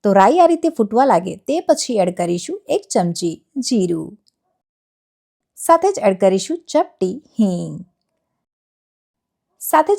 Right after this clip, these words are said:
એડ કરીશું આદુ, મરચાં અને લસણની પેસ્ટ. હવે આ પેસ્ટને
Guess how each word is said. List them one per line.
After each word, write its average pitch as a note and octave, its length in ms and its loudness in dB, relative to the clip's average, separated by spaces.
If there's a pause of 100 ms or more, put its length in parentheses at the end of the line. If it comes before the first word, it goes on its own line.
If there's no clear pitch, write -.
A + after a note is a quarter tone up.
એડ F#3+ 180 -2
કરીશું F#3+ 460 -4
આદુ, A#3+ 420 2
મરચાં D#4 380 -2
અને A3+ 140 -2
લસણની B3+ 520 -2
પેસ્ટ. E3+ 760 -6 (1040)
હવે F#3+ 180 0
આ G3 200 4
પેસ્ટને F#3+ 600 -2